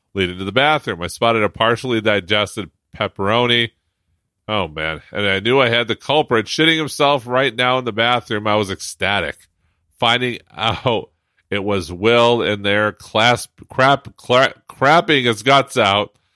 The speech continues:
made it all, made it all more satisfying, said Steve. After forty-five long minutes, he was able to get off the toilet and explain what had happened. "Man, I just ate one piece of Will's pizza.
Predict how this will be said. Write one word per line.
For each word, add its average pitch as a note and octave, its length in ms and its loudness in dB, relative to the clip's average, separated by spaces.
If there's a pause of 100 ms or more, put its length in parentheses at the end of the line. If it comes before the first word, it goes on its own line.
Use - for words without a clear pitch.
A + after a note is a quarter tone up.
(220)
made A#2 180 4 (340)
it - 60 -2
all, A#2+ 380 2 (540)
made G#2+ 160 2
it G#2 60 2
all G#2 200 4
more G#2 180 2
satisfying, F#2 760 -2
said E2 260 -8
Steve. B2 480 2 (600)
After A2+ 360 -4
forty-five A2+ 960 0
long A#2 540 0
minutes, G2+ 380 -4
he C#3+ 80 -10
was C#3 180 -4
able D3+ 240 2
to C#3 80 0
get C3+ 220 2
off C#3 200 2
the A#2 100 -6
toilet B2+ 440 2
and G2 80 2
explain G#2+ 440 -2
what F#2+ 120 2
had E2 100 -2
happened. G#2 600 -4
"Man, B2+ 260 2
I A2 80 2
just A2+ 220 -2
ate A#2 120 4
one G#2 260 0
piece A2 320 -4
of F2+ 80 -2
Will's F#2 280 2
pizza. A#2+ 520 2